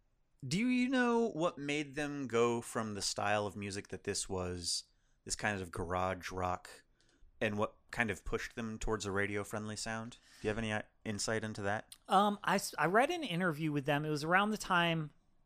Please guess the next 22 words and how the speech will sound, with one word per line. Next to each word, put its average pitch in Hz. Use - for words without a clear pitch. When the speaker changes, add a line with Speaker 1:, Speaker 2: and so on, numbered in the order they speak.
Speaker 2:
uh, 151
they 143
were 139
getting 147
very 135
popular. 117
And 143
it 147
was 143
after 202
that, 208
f-, -
that, 165
the 151
fourth 165
album, 123
uh, 139
which 135
was 131
Come 160
Around 151
Sundown, 123